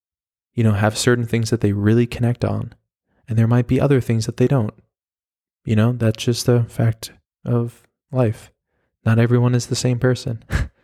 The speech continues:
And so I wanted to create a podcast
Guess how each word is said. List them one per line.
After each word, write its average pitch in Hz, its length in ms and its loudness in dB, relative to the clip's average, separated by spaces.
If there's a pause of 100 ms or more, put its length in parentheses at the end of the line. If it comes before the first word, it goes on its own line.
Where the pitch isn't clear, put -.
(540)
And 117 140 -4
so 127 440 0 (2500)
I 120 80 0
wanted 165 280 0
to - 60 -2
create 127 240 2
a 117 40 0
podcast 110 840 -2